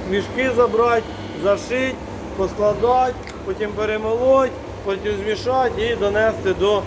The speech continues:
свинки. Так що це все треба також цінити. І якщо людина вважає, то ми ж самі собі, то прийдіть і мені на шарика зробіть. Мені ніхто на шарик не хоче робити і допомагати. Так само я прошу хлопців, і кума, і Вітю, і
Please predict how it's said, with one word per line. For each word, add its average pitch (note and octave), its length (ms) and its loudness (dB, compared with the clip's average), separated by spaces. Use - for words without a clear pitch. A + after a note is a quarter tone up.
свинки. G#3+ 520 2
Так F#3 160 -2
що G#3 100 -2
це A#3 100 2
все G#3 240 -2
треба G#3 260 0
також G3 340 -2
цінити. B3 520 2
І B3+ 100 2
якщо A#3 360 2
людина A3+ 380 -2
вважає, A3 400 -2
то G#3+ 80 -2
ми A3 140 0
ж - 80 -4
самі G#3+ 320 2
собі, G#3 460 2
то G#3 100 2
прийдіть A#3 460 0
і A3 40 0
мені A3 240 2
на G#3 100 2
шарика G#3+ 520 4
зробіть. G#3+ 280 -2
Мені B3+ 200 0
ніхто A#3+ 300 0
на G#3+ 100 4
шарик A3 360 4
не G#3 80 2
хоче G3 400 2
робити G#3 360 -2
і - 20 0
допомагати. G3 680 0
Так F#3+ 160 0
само G#3+ 280 2
я G3 140 4
прошу F3+ 280 -2
хлопців, G#3+ 420 2
і F3+ 100 2
кума, G#3 460 2
і F3 40 0
Вітю, G3 360 -2
і F3+ 140 2